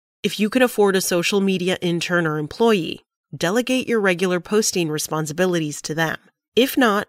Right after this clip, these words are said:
make sure to use a social media scheduling tool to batch upload posts and limit time spent on apps. Don't sacrifice sleep. A whopping eighty-eight percent of surveyed entrepreneurs say lack of sleep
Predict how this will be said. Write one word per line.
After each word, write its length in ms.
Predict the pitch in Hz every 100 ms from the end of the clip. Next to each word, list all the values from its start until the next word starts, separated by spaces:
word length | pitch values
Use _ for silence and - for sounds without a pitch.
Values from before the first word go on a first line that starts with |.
| _
make 240 | - 214 339
sure 220 | - 359
to 120 | 320
use 260 | 240 233 214
a 80 | 196
social 380 | 208 196 -
media 360 | 175 180 175 170
scheduling 560 | 165 180 180 170 160 156
tool 300 | - 170 160
to 140 | -
batch 420 | 160 185 208 240 - -
upload 420 | 190 - 175 156
posts 600 | - 214 165 156 - - - _ _ _ -
and 140 | 180 175
limit 340 | 208 254 262
time 320 | - 233 214
spent 420 | 190 - 214 156
on 120 | 156 156
apps. 460 | 165 - - - - _ _ _
Don't 340 | 196 190 220 -
sacrifice 840 | - 170 190 175 170 160 160 - -
sleep. 540 | - 165 165 - - - _ _
A 80 | 208
whopping 440 | 185 196 - 208
eighty-eight 440 | 208 240 285 254 -
percent 340 | 220 - 185
of 80 | 165
surveyed 400 | - 175 160 160
entrepreneurs 920 | 160 156 - 175 175 175 165 - - - _ -
say 200 | - 175
lack 400 | 156 170 170 220
of 140 | 233
sleep 420 | - 180 180 170